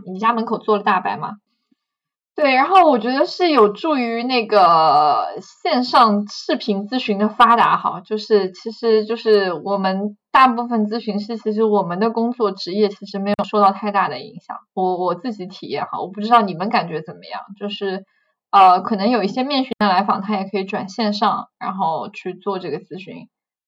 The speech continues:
就感觉整体还好，就是受疫情，我们的职业是不像别的职业影响那么大，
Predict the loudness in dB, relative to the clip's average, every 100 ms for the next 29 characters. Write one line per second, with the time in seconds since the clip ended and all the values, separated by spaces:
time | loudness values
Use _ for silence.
0 | _ -10 -8 -8 -8 -8 -8 -8 -6 -6
1 | -4 -4 -2 -2 0 0 0 -4 -4 -8
2 | -10 -12 -4 -2 0 -2 -6 -4 -4 -4
3 | -2 0 0 2 2 2 -2 -4 0 2
4 | 2 -2 _ -4 0 0 0 -2 -4 -4
5 | -4 -4 -4 -4 -4 -4 -4 -2 -4